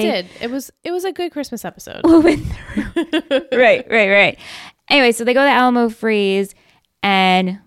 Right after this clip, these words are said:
Speaker 2: Matt proposes. He wants to be with her forever. Chicago was perfect. He proposes with Grandma's ring. Julie says yes.
Speaker 1: I was,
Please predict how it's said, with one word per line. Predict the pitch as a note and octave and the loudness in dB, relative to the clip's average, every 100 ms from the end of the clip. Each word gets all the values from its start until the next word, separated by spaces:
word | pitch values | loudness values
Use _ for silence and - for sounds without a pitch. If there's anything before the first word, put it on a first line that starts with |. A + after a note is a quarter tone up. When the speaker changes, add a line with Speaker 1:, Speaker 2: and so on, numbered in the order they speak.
| - | -8
Speaker 2:
Matt | F3+ E3 | -4 -4
proposes. | - D#3+ - - - - G#2 - _ _ | -6 -8 -8 -8 -10 -12 -14 -16 _ _
He | - G#3 | -6 -4
wants | F#3 F#3+ - | -2 -4 -6
to | - | -8
be | F3 | -6
with | E3 D#3+ | -6 -6
her | D#3+ D#3 | -8 -8
forever. | - E3 G3+ A3 A3+ G#3+ G#3 | -8 -4 -2 -2 0 0 -2
Chicago | G#3 - E3+ D#3 D#3 | -6 -10 -8 -6 -4
was | D3+ D3+ | -6 -8
perfect. | - _ G#3 A3 A3 G3 F#3 - - _ _ - | -12 _ -6 -4 -2 -2 -2 -6 -18 _ _ -14
He | F3 | -12
proposes | D#3 - D3+ D3+ D3+ | -12 -10 -10 -8 -8
with | D#3 - | -10 -8
Grandma's | D#3 D3 D3+ - G#3+ | -8 -8 -10 -10 -4
ring. | A3+ A3 A3+ A#3 _ _ _ _ _ _ _ _ _ _ _ _ _ | 0 0 0 -4 _ _ _ _ _ _ _ _ _ _ _ _ _
Julie | B3 D#4 | -4 -2
says | D#4 A3+ | -2 -4
yes. | - - - - _ - - - - _ _ _ _ G5 A#5+ G5 F5 _ _ _ _ _ _ _ - | -6 -8 -16 -20 _ -20 -20 -20 -20 _ _ _ _ -12 -12 -12 -18 _ _ _ _ _ _ _ -8
Speaker 1:
I | G#3+ G#3 G3 | -6 -6 -10
was, | F#3 G3 F#3+ - | -12 -12 -12 -18